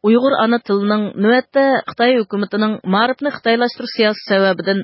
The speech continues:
кризиска душ килеп атканлыгы хакындагы нәкъ мәйдан сөһбәте таркытылган. Түркиядәге ихтияри мөхбирimiz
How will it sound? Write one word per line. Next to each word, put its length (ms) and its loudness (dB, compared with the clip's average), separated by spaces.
кризиска 720 -2
душ 260 -2
килеп 300 0
атканлыгы 420 0
хакындагы 540 -2
нәкъ 280 -2
мәйдан 320 0
сөһбәте 460 -4
таркытылган. 760 -6
Түркиядәге 680 -2
ихтияри 500 0
мөхбирimiz 540 -2